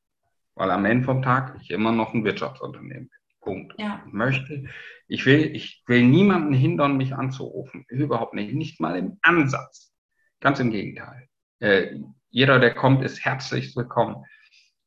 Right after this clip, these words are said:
Speaker 1: Ähm, ich hätte mich aber unheimlich gefreut, wenn ich jemanden gehabt hätte, der einfach nur mal auch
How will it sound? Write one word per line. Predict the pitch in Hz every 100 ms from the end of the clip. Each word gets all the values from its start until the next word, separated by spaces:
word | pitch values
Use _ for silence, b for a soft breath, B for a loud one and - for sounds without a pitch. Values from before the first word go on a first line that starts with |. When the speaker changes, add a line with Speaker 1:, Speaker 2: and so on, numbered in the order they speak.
| _ -
Speaker 1:
Ähm, | 113 123 131
ich | 127
hätte | 139 135
mich | 135 131
aber | 131 127 117
unheimlich | 131 127 127 -
gefreut, | 120 - 113 127 120
wenn | 123
ich | 123
jemanden | 120 110 107 110
gehabt | 104 113 -
hätte, | 117 113
der | 107 110 107 107
einfach | 113 113 113
nur | 120 113
mal | 107 107 101
auch | 101 107 107 107